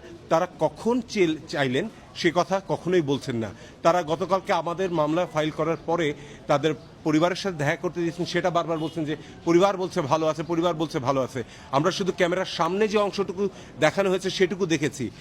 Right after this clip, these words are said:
ক্যামেরার পিছনে ওখানে কিভাবে তাদের কাছ থেকে এই স্টেটমেন্ট নেওয়া হচ্ছে সে বিষয়টা কখনো দেখা হচ্ছে না, দেখা যাচ্ছে না। এবং এই যে ভাতের হোটেলের কথা আমরা বলি,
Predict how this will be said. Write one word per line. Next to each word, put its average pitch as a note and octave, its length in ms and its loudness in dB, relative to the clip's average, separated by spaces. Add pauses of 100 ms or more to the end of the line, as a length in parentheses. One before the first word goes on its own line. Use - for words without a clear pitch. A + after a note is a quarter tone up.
(160)
ক্যামেরার E3+ 440 2
পিছনে F3+ 460 0 (260)
ওখানে E3+ 280 2
কিভাবে G3+ 360 0
তাদের G3 240 0
কাছ G3 220 -4
থেকে F#3+ 200 -4
এই F3+ 180 2 (260)
স্টেটমেন্ট F3+ 400 2
নেওয়া F3+ 200 2
হচ্ছে F3 280 -4 (340)
সে F3 80 4
বিষয়টা D#3+ 360 2
কখনো C#3+ 260 0
দেখা C3+ 260 0
হচ্ছে C#3+ 260 0
না, A#2+ 140 0 (380)
দেখা C3+ 200 2
যাচ্ছে F3 360 0
না। G#2 140 -4 (520)
এবং D#3 360 4 (240)
এই D#3 140 4
যে F#3+ 120 2
ভাতের D#3+ 360 0
হোটেলের F3+ 480 0
কথা E3 200 0
আমরা E3 180 2
বলি, D3+ 280 0